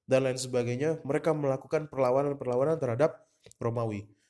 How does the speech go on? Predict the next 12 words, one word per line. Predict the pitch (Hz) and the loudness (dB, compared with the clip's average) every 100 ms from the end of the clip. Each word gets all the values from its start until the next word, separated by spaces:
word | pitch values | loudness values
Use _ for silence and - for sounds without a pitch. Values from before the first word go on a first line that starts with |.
| _ - | _ -10
Hingga | 113 110 | -6 -4
akhirnya | 104 110 135 139 | -4 -4 -4 -4
Romawi | 117 107 127 127 - - | -4 -6 -8 -10 -12 -4
hancur | 139 143 170 175 | -4 -2 0 2
lebur | 156 131 151 | 0 -2 -4
tahun | 127 117 120 120 | -4 -6 -8 -6
empat | 113 110 | -6 -6
ratus | 110 123 101 | -8 -10 -8
tujuh | 104 | -10
puluh | 107 104 | -6 -6
enam | 101 | -6
Masehi. | 101 98 98 101 95 | -8 -10 -10 -12 -14